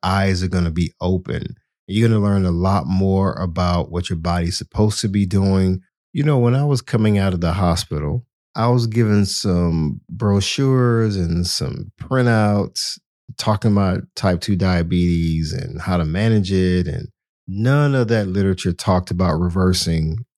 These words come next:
type two diabetes or sending it into remission. I didn't get any understanding, not in, not any full understanding of even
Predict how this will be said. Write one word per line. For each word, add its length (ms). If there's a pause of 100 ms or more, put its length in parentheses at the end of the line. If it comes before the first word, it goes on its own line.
type 240
two 120
diabetes 800
or 180
sending 440
it 100
into 260
remission. 600 (880)
I 120
didn't 180
get 160
any 260
understanding, 1120 (420)
not 300
in, 180
not 200
any 240
full 380
understanding 800 (240)
of 160
even 420